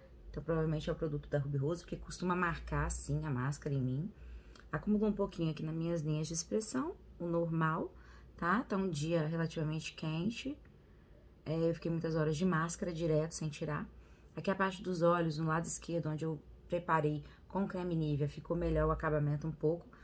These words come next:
mas o corretivo tá bem digno, tá? Não perdeu a cobertura, acumulou pouco, assim, nas linhas, aceitável, tá? Do mesmo jeito, não oxidou. Eu achei que a pele tá bem bonita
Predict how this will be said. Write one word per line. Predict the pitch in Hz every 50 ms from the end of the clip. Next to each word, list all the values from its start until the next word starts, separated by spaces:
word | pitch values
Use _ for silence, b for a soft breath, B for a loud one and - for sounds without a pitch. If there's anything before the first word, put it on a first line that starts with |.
| B B B -
mas | - 156 160
o | - -
corretivo | 170 160 160 147 - 175 151 117
tá | - 160
bem | 151 160 139 170 175 185 214 226
digno, | - 156 160 170 175 - 196 190 180
tá? | 180 - 160 165 165
Não | 165 165 170
perdeu | 165 - 202 196 175 - 170 165
a | 160
cobertura, | - 156 147 147 156 151 - - - 143 156 170 202 208 B B B B B B
acumulou | - 151 170 170 - 175 160 156 160 160 156 - - -
pouco, | - 156 156 165 165 - -
assim, | 160 156 - - 156 156 156 170 220 - - - B B B B B B B B - -
nas | 151 156 151 156 147
linhas, | 147 151 151 147 156 165 185 202 - - - - - - - - -
aceitável, | - 147 156 - - 165 165 - - 160 143 139 139 147 156 165 190 226 B B B B B B B B B B - -
tá? | - 160 170
Do | 160 156
mesmo | 170 160 156 165
jeito, | 160 147 165 180 185 180 -
não | 170 165 160 160 147
oxidou. | 151 151 - - - - 151 143 143 151 151 160 208 - - B B B B B B B B B
Eu | - 151
achei | 151 - - 156
que | 151 165
a | 156
pele | - - 160 160 160 165
tá | - - 170
bem | 165 165 143 170 170 170 185 196 208
bonita | 202 - 208 190 180 165 165 165 165 - - 214 226